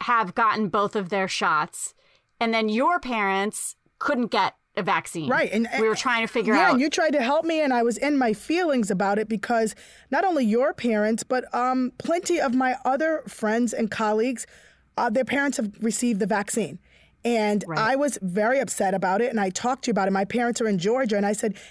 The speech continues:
Speaker 2: "Carrie, why is this happening?" And I know
Speaker 1: Yep.
Speaker 2: you were upset with me, and you tried to help me. And then I pointed
Speaker 1: Right.
Speaker 2: out to you, I hope you didn't get offended. I said, "Carrie, the friends that I'm talking about, they don't look like me. And their parents
Speaker 1: Right.
Speaker 2: have the vaccine. So what's going on? Is, are we coming back
Speaker 1: Yep.
Speaker 2: to race again?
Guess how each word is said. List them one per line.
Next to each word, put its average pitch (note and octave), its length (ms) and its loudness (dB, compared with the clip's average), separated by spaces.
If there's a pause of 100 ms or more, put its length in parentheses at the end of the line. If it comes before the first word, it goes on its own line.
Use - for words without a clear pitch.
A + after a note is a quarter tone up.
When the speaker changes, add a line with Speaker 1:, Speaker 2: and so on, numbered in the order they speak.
(100)
Speaker 2:
"Carrie, D4+ 320 0
why A3 360 0
is C#4+ 180 0
this C#4+ 160 -2
happening?" B3 560 -2 (280)
And C#4+ 140 2
I D4 100 2
know D4+ 220 2
Speaker 1:
Yep. D4+ 140 2
Speaker 2:
you D#4 100 2
were D4+ 280 2
upset D4+ 300 0
with F4+ 200 0
me, B3 140 2
and A3+ 100 4
you C4 80 0
tried C#4 260 0
to C#4+ 80 0
help C#4 240 -2
me. F#3+ 220 0 (240)
And D4 160 2
then F#4 100 2
I G4+ 120 2
pointed E4+ 300 0
Speaker 1:
Right. D#4 140 4
Speaker 2:
out D#4 100 0
to D#4 120 0
you, E4+ 140 2
I D4+ 140 2
hope C#4+ 220 0
you D#4 80 2
didn't D#4 140 0
get D#4 120 2
offended. F#4 380 0
I C#4+ 100 2
said, C#4+ 200 -6
"Carrie, F4+ 300 0
the C#4 100 0
friends D4+ 320 0
that E4 100 0
I'm D#4 100 0
talking D#4+ 360 -2
about, C#4+ 300 0 (180)
they D#4 160 2
don't G#4+ 160 2
look A4+ 180 0
like D#4+ 200 2
me. E3+ 260 -4 (320)
And C#4+ 160 2
their F4+ 100 2
parents F4+ 440 2
Speaker 1:
Right. F4 60 0
Speaker 2:
have D4+ 100 0
the D4+ 60 0
vaccine. D4+ 460 0 (140)
So - 160 0
what's C4 360 0
going D#4+ 320 0
on? A3+ 120 2
Is, G3+ 140 2
are A3 100 -2
we A3+ 100 0
coming C4 300 0
back B3+ 220 0
Speaker 1:
Yep. F3 120 -2
Speaker 2:
to E4 80 0
race C#4 300 0
again? D4 340 0